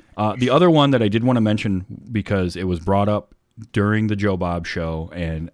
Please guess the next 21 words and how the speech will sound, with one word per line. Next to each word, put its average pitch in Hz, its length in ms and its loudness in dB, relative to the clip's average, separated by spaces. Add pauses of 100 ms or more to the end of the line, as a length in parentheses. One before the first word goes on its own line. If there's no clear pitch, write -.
I, 87 200 -8 (120)
I 82 120 -8
never 76 420 -8
would 78 200 -8
have 76 140 -10
gotten 76 300 -8
this 76 280 -10
otherwise. 80 560 -6 (400)
The 95 120 -6 (180)
first 151 360 -2
person 165 320 -2
to 107 100 -8
ask 113 280 -6
a 92 40 -8
question 113 520 -4
about 87 240 -4
the 85 80 -8
robots 82 680 -4 (260)
is - 180 -12
Angus 107 360 0 (160)
Scrimm, 80 340 -4